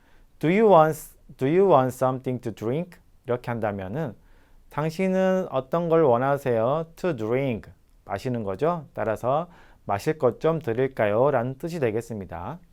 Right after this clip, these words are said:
Do you want some more? Do you want, do you want something to drink? 이 두 가지 표현 잘 기억해 두시면 좋겠습니다. 여덟 번째 패턴입니다.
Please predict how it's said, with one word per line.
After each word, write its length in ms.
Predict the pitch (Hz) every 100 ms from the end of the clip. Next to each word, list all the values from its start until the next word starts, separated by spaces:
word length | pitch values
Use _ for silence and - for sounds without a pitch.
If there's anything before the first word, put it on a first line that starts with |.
| _ _
Do 100 | 120
you 140 | 139 156
want 220 | 117 98
some 160 | 101
more? 320 | 98 104 190 247 - _ - _
Do 100 | 120
you 160 | 135 127
want, 420 | 104 101 - - _ -
do 100 | 120
you 160 | 151
want 220 | 151 110
something 460 | - 120 131 127 123
to 120 | 143
drink? 460 | 120 117 151 185 - _ _ _
이 80 | 107
두 120 | 113
가지 220 | 120 127 127
표현 400 | 107 95 123 135
잘 180 | - 98
기억해 360 | - 110 - 143
두시면 340 | 143 110 90
좋겠습니다. 720 | - - 117 104 92 107 98 - _ - - _ _ _ _ _ - -
여덟 220 | 120 160 196
번째 220 | 202 175
패턴입니다. 800 | 180 180 160 120 117 135 101